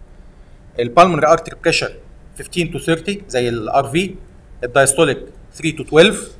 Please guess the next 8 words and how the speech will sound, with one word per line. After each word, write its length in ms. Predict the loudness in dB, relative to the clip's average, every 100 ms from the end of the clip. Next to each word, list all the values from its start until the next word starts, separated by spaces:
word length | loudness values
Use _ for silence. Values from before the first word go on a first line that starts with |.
| -20 -20 -20 -20 -20 -20 -14 -6
المين 500 | -2 2 2 0 -4
بتاع 120 | 0
البالمونري 400 | 2 4 2 2
ارتري 260 | 0 0 -6 -4
بريشر 300 | -4 -4 -10 -16 -18 -2
eight 320 | 0 0 -4 -20 -18
to 40 | -8
twenty. 400 | 0 0 -2